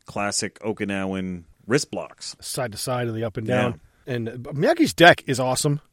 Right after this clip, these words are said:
Speaker 2: as a, as a former deck builder for a
Speaker 1: Yeah.
Speaker 2: little bit. Miyagi's got a
Speaker 1: He
Speaker 2: great deck.
Speaker 1: does.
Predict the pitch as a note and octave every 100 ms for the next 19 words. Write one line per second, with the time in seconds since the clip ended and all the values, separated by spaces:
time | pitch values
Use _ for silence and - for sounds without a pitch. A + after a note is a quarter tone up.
0 | - C3 B2+ A#2 C3+ A#2+ A#2 - C#3 B2
1 | G#2 B2 - C3 B2+ C3 D3 D3 F3 C#3+
2 | C#3+ D#3 F#3+ F#3 D#3 C#3+ C#3+ C#3 B2 C3
3 | B2+ F#2+ -